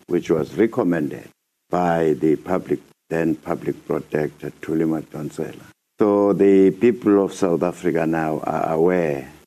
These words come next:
and I think that campaign has been reinforced by even other political parties, including the ruling party, to say, indeed, there is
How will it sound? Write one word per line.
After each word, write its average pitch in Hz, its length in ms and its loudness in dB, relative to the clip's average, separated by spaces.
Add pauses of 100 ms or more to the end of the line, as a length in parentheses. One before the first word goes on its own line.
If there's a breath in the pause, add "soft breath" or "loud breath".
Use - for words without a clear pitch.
(220)
and 85 300 -2
I 85 180 -2 (180)
think 110 360 2
that 98 320 -2
campaign 85 600 0 (420)
has 82 220 -2
been 78 560 0
reinforced 90 840 0 (100)
by 78 460 -2
even 92 400 2 (120)
other 120 340 0
political 85 640 -2
parties, 78 540 -4
including 82 720 0 (220)
the 85 100 0
ruling 90 340 4
party, 82 460 -2 (140)
to 71 100 -10
say, 76 580 2 (380)
indeed, 85 560 2 (340)
there 87 240 0
is 92 360 2